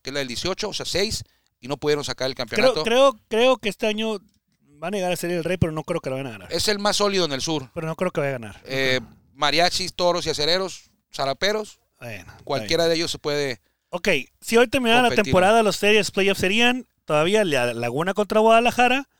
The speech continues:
Speaker 1: Laguna contra Guadalajara.
Speaker 2: Así es, en la zona norte.
Speaker 1: Ujú.
Speaker 2: Aguascalientes contra Tijuana y Saltillo contra Monclova.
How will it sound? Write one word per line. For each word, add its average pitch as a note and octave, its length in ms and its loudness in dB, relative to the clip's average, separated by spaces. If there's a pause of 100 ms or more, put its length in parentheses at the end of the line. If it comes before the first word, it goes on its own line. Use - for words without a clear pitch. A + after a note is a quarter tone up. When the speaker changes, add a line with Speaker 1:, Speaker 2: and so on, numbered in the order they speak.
(380)
Speaker 1:
Laguna C3 460 -2
contra D#3 240 -4
Guadalajara. A#2+ 500 -2
Speaker 2:
Así C#3 180 -6
es, B2 120 -8
en C3 80 -8
la B2 80 -8
zona D#3+ 160 -2
norte. D#3 400 -6 (160)
Speaker 1:
Ujú. B2+ 240 -18
Speaker 2:
Aguascalientes D3+ 640 -2
contra G3+ 180 -4
Tijuana G#3+ 420 -2
y E3+ 80 -8
Saltillo C#3 440 -6
contra C3+ 220 -8
Monclova. D#3 540 2